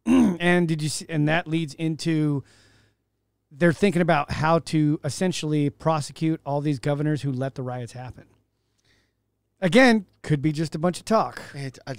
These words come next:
Speaker 2: I find it, uh,
Speaker 1: I
Speaker 2: these
Speaker 1: would
Speaker 2: guys,
Speaker 1: lo-
Speaker 2: these guys are never held accountable.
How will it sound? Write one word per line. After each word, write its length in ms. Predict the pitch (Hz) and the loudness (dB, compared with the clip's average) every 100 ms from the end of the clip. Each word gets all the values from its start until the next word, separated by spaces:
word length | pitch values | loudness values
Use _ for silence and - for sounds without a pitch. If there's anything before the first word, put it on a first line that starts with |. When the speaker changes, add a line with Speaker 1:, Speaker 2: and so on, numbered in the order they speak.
| 101 | -8
Speaker 2:
I 20 | 135 | -10
find 260 | - 117 | -8 -10
it, 320 | 104 - 104 - - | -8 -10 -12 -12 -14
uh, 80 | 101 - _ _ _ _ _ _ _ _ _ _ _ _ _ | -16 -16 _ _ _ _ _ _ _ _ _ _ _ _ _
Speaker 1:
I 120 | 165 196 | 2 4
Speaker 2:
these 60 | |
Speaker 1:
would 60 | 185 | 6
Speaker 2:
guys, 200 | 156 147 | 4 2
Speaker 1:
lo- 80 | 127 | -4
Speaker 2:
these 180 | 202 202 | -12 -6
guys 200 | 208 185 | -6 -6
are 40 | 147 | -6
never 260 | 131 107 | -6 -6
held 240 | 95 90 76 | -8 -10 -14
accountable. 520 | 85 85 82 82 | -16 -14 -14 -18